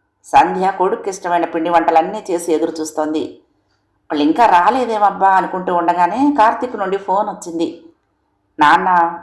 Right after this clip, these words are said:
మేము ఐశ్వర్య వాళ్ళ ఇంట్లో దిగాము, రేపు అక్కడికి వస్తాము" అన్నాడు. ఒక్కసారిగా నిస్సత్తువ ఆవరించినట్లయింది సంధ్యకు.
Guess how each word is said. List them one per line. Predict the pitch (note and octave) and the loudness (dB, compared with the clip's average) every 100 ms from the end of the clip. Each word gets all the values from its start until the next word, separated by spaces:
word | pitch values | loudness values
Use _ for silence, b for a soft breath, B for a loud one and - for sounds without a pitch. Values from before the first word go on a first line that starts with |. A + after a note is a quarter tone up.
| - | -8
మేము | D#3+ E3+ A3 | -4 0 2
ఐశ్వర్య | F#3+ G#3 A#3 A3 | 2 0 -6 -4
వాళ్ళ | F#3+ F3 | 0 0
ఇంట్లో | E3 D#3+ F3 | 0 -4 -4
దిగాము, | D#3+ D#3+ D#3+ D#3 D#3+ - - | -2 0 2 2 0 -2 -4
రేపు | F3+ G3 G#3 | -2 0 0
అక్కడికి | G3+ F#3+ | 0 -2
వస్తాము" | F3+ F3+ G#3+ F#3+ E3+ | -2 0 0 2 4
అన్నాడు. | D#3 D3+ D3 D3+ - - _ _ _ _ _ _ _ - | 2 2 -2 -4 -8 -20 _ _ _ _ _ _ _ -10
ఒక్కసారిగా | C3+ - C#3+ D3+ E3 E3 D#3+ | -10 -8 2 4 4 4 2
నిస్సత్తువ | E3+ E3 - A3 G3+ | 2 -2 -6 -10 -2
ఆవరించినట్లయింది | F#3+ E3+ E3+ D#3+ E3 D#3+ D#3+ D#3 D#3 | 2 2 2 -2 -2 0 0 0 0
సంధ్యకు. | D#3 D#3 D#3+ F#3 F#3 E3 - | 0 0 0 -6 -6 -6 -6